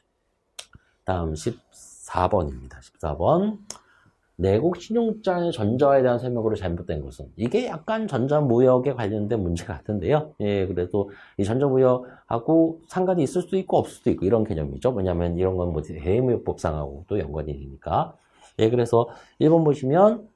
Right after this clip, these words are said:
이천십사 년부터 이런 전자화가 이루어지면서 이런 관련 전자가 완성되었다. 예, 맞죠. 이천십사 년에 내국 신용자 전자화가 이루어졌죠. 그다음 두 번째, 이런 전자화에 따라 무역자, 구매자와 이런, 어, 공급자는 국가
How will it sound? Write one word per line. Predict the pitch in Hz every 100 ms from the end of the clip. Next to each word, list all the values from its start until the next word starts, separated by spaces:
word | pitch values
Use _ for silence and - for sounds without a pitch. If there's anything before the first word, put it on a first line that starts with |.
| _ -
이천십사 | 147 190 185 214
년부터 | 208 190 170 165 180 196 -
이런 | 110 107
전자화가 | 101 101 120 113 107
이루어지면서 | 92 90 78 78 76 73 156 208 113
이런 | 85 82
관련 | 80 78 80 98
전자가 | 90 80 95
완성되었다. | 92 117 131 117 - 110 123
예, | 139
맞죠. | - - - -
이천십사 | 82 80 - 135 135
년에 | 95 69 71 123 180 - -
내국 | - 90 92
신용자 | - 76 73
전자화가 | 95 80 76 73 71
이루어졌죠. | 76 76 92 73 - 123 - _ _ _ _
그다음 | 135
두 | 139
번째, | 170 175 170 175 175 -
이런 | 143 151
전자화에 | 123 123 131 120
따라 | 107 123 185 196 - _ -
무역자, | 117 156 156 160 _ _ _ _ 104 80 80 -
구매자와 | 131 135 90 98 87 82
이런, | 92 95 87 80 - _ _
어, | 95 87
공급자는 | 104 110 - 90 110 196 226 - _
국가 | - 151 151 _ 180 180 180 185